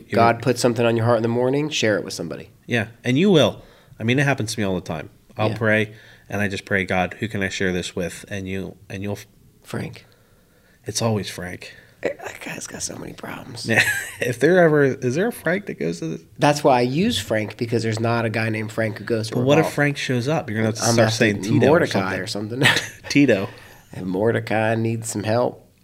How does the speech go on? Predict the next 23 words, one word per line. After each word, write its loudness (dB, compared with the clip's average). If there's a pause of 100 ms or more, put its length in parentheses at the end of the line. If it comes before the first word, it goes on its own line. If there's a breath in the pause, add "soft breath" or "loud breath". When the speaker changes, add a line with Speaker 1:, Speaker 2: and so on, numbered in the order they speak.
(160)
Speaker 1:
Yep. -8 (840 soft breath)
All -2
right. 2 (380)
How 0
do 4
we 4
look 0
out? -2 (520 loud breath)
Speaker 2:
Um, 4
take 2
a 2
time 4
slot 2
this 0
week -2
to -4
fast -4
and -6
pray -4
for -8
our -6
mission -6
partners. -12